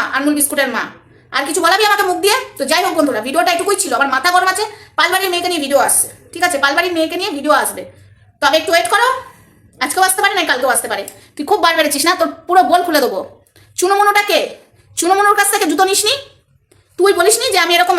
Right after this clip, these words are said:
এত দামি জুতো সিলেদারে দিয়ে বলিসনি? চুনুমুনুর কাছে সবে শুধু আমি বোলটা খুলছি। তুই যাকে ভালোবেসে আরেকটা মেয়েকে চুনুমুনু ডাকতিস, তুই বলিসনি যে আমি সিলেদারের জুতো পরিনি কোনোদিন? তোকে সিলেদারের জুতো চুনুমুনু কিনে দিয়েছিল, তোর বাপ মানে কি তোকে পড়াতে পারেনি? তুই বলিসনি, কাঁদিসনি,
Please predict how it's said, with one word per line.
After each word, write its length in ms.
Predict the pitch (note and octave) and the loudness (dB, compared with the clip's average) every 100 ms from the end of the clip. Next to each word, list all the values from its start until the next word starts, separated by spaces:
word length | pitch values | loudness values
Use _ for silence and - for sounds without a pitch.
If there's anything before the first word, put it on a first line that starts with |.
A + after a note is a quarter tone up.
| D4+ | 0
এত 80 | D4+ | 0
দামি 140 | E4+ E4+ | -2 -2
জুতো 140 | D4+ E4+ D4 | 0 0 0
সিলেদারে 320 | D#4 D#4 E4 D#4+ | 0 0 0 0
দিয়ে 100 | D#4+ | 0
বলিসনি? 240 | D4+ G#4+ A4+ | 2 0 0
চুনুমুনুর 280 | F#4 F4+ F4+ | -2 -2 0
কাছে 120 | F#4 F#4 - | 0 -2 0
সবে 180 | F4+ G4+ | 2 2
শুধু 120 | G#4 G4 | 0 0
আমি 80 | D#4 | 0
বোলটা 180 | D#4 D4 | 0 0
খুলছি। 180 | C4 B3 A#3+ | -4 -8 -4
তুই 80 | D4+ | -2
যাকে 120 | D#4+ C4+ | 0 0
ভালোবেসে 300 | D#4 D#4+ E4 - - - | 0 -2 -4 -6 -10 -4
আরেকটা 200 | D4+ E4 | -2 0
মেয়েকে 160 | E4+ E4+ | -2 -2
চুনুমুনু 260 | D#4+ E4+ F4 | -4 -2 -2
ডাকতিস, 200 | E4+ F#4 | -2 -2
তুই 80 | F4+ D4 | 0 0
বলিসনি 240 | F4 G#4+ F4+ | 0 -2 0
যে 40 | |
আমি 80 | E4+ E4+ | 0 0
সিলেদারের 340 | D#4 D#4+ D#4+ | 0 0 0
জুতো 120 | D4 D#4+ | 0 0
পরিনি 200 | D#4 E4+ F4+ | 0 -2 -2
কোনোদিন? 220 | F4+ G4 A#4 - - | -2 -2 -8 -18 -4
তোকে 140 | D#4 D4+ | 0 0
সিলেদারের 360 | F4 F4+ F4 E4+ | 0 2 0 -2
জুতো 140 | E4+ E4 | -4 -2
চুনুমুনু 240 | D#4 D4 C#4+ | 0 0 0
কিনে 140 | C4+ | -2
দিয়েছিল, 240 | B3 A3 G3+ A3 | -2 -4 -4 -2
তোর 80 | C4+ | 0
বাপ 100 | C4+ C#4+ | 2 2
মানে 100 | D4 | 0
কি 60 | C#4+ | 0
তোকে 120 | C#4+ C#4 | -2 0
পড়াতে 180 | C4+ C4+ | 0 0
পারেনি? 180 | B3 C4+ | -4 -4
তুই 80 | D4+ | -4
বলিসনি, 260 | E4+ F#4+ C5 C5+ - - | -2 -2 -4 -10 -20 -4
কাঁদিসনি, 320 | D4+ E4 A#4 | -2 2 0